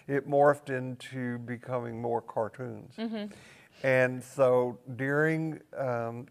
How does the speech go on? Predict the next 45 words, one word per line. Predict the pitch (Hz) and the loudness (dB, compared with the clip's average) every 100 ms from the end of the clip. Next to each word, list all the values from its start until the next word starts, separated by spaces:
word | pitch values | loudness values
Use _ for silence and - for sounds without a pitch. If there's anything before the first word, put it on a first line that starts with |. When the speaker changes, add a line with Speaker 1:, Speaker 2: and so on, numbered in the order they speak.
| 127 | -4
Speaker 1:
the | 131 | 2
Speaker 2:
Bill, | 123 160 | 8 10
Speaker 1:
lock-, | 190 | 8
Speaker 2:
you | 240 | 6
Speaker 1:
the | 240 | 0
Speaker 2:
have | 320 | 0
a | |
mosquito | 262 - - 220 269 202 | -2 -4 -8 0 2 2
on | 127 135 | -2 -8
your | 143 | -10
cheek. | - 180 - - _ _ | -10 -12 -12 -18 _ _
Speaker 1:
Huh? | 147 180 277 - | 4 4 2 -4
Speaker 2:
You | 233 | 4
have | 302 | 4
a | 285 | 4
mosquito | 214 - 214 254 196 | 0 -6 -2 2 2
on | 120 160 | 2 -6
your | 160 | -12
cheek. | - 175 | -10 0
Speaker 1:
Really? | 143 220 349 320 | 4 6 4 2
Speaker 2:
Yeah. | 254 587 - - - - - - - - _ _ _ _ | 2 2 -4 -18 -16 -16 -12 -10 -10 -12 _ _ _ _
That | 269 254 | 6 8
was | 294 233 - - | 6 4 -12 2
funny, | 262 392 302 | 4 4 -6
'cause | - 208 | -6 -6
we | 208 | -4
were | 202 | -6
just | 196 226 | -6 -10
talking | - 214 208 | -8 -8 -8
about | 180 - - | -8 -8 -10
cicadas, | 208 220 277 226 | -10 -8 -8 -8
but | - 185 | -8 -8
it's | - - | -10 0
gone | 254 330 277 | 2 2 0
now. | 175 | -2
Speaker 1:
It's | 131 | 0
gone? | 147 175 311 311 | 4 4 4 4
Speaker 2:
I | 247 220 | 4 4
was | 214 294 | 0 -2
gonna | 196 180 | -4 -10
slap | - 196 233 180 | 0 2 2 -2
you, | 151 | -12
but | 160 - | -12 -12
I | - | -12
didn't. | 175 180 - | -14 -14 -16